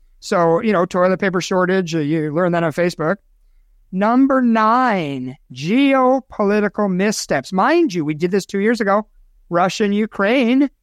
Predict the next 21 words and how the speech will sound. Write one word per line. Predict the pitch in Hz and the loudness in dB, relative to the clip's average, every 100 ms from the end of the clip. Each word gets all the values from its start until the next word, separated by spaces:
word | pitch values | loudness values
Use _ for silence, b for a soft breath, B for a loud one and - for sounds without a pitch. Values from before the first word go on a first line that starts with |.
| _ - | _ -10
we | 175 | -8
thought | 165 196 190 | -2 -2 2
that | 202 247 | 0 2
might | 226 | 0
happen. | 185 180 180 202 262 254 _ _ | 2 0 0 0 0 -2 _ _
China | - 196 202 202 | -2 0 2 0
and | 185 | -2
Taiwan, | 180 190 240 196 196 202 | 0 2 2 2 2 2
that | 175 175 | 0 -2
still | - 180 208 | -4 -2 0
might | 175 160 | 0 0
happen. | 151 151 156 190 233 _ _ | 0 -4 -2 -2 -2 _ _
North | 190 208 185 | -2 -2 -2
Korea, | 175 180 156 165 | -2 0 0 -2
they | 165 | 0
always | 165 175 165 | 2 0 0
wanna | 165 156 | -2 -2
re-, | 156 175 | -2 -4
<laughs> | 202 | 0
remain | 240 196 175 175 | 0 0 -2 0
relevant, | 170 180 165 170 | 0 2 2 -2